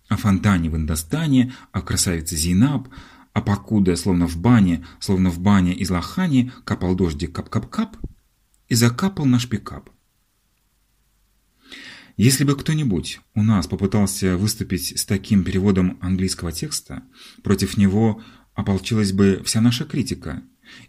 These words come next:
и литературная честь доктора Сьюса была бы спасена. Между тем, я что-то не слыхал, чтобы кто-нибудь в С Ш А или в Англии вступился за честь наших русских стихов для детей,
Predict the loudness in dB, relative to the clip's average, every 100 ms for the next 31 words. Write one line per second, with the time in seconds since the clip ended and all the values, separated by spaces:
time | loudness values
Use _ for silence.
0 | 0 4 6 4 2 0 0 2 0 0
1 | -2 -2 -6 -4 -4 -2 -6 -6 -8 -6
2 | -6 -4 -4 -4 -6 -6 -4 -2 -4 -8
3 | _ -20 -8 4 6 6 4 0 -2 0
4 | 0 -2 -6 -4 -2 -2 -4 -4 -4 -4
5 | -10 -20 -16 -8 -2 -2 4 6 6 4
6 | -2 -6 -4 -2 0 0 2 2 2 0
7 | -2 -4 -18 -14 -8 -6 0 2 2 2
8 | 2 0 -10 -16 -6 -2 0 0 -2 0
9 | 2 2 0 -4 -4 -4 -8 -8 -6 -2
10 | 0 0 -2 -6 -8 -10